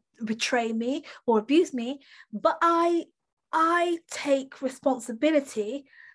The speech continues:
for edging my bets to live in the kind of life that I've decided that I'm worth living. Even saying that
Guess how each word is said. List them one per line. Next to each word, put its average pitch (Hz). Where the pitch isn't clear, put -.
for 262
edging 285
my 240
bets -
to 233
live 254
in 269
the 285
kind 262
of 220
life 214
that -
I've 240
decided 214
that 202
I'm 214
worth 254
living. 269
Even 330
saying 226
that 254